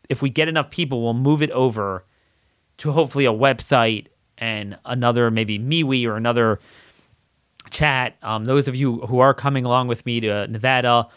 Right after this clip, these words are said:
we'll have a, maybe at, at one of Rick Green's night sessions after our shooting and we're tired of the range, we'll go out and, um,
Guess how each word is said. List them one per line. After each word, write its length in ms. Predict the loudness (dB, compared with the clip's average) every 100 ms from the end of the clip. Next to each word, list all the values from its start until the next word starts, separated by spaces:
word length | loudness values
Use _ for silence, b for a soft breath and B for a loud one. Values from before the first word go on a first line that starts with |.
| b b b
we'll 100 | -4
have 240 | 0 0
a, 380 | 2 4 2 0 -8 -4
maybe 340 | -2 0 0
at, 160 | 0 -4
at 140 | -6 -2
one 140 | -2
of 160 | -2 0
Rick 240 | -2 _
Green's 340 | -4 -4 -4
night 280 | -2 -2 -2
sessions 600 | 0 0 -2 -6 -6 -6
after 300 | -6 -6 -4
our 340 | -2 -2 -4 -6 b b b b
shooting 400 | -2 0 2 0
and 100 | -2
we're 100 | -4
tired 360 | -2 0 0 -2
of 80 |
the 80 | -2
range, 500 | -2 0 0 -4 -6
we'll 160 | -6 -4
go 240 | 0 2
out 360 | 4 2 0 -4
and, 320 | -8 -8 -6
um, 400 | -6 -6 -8 -12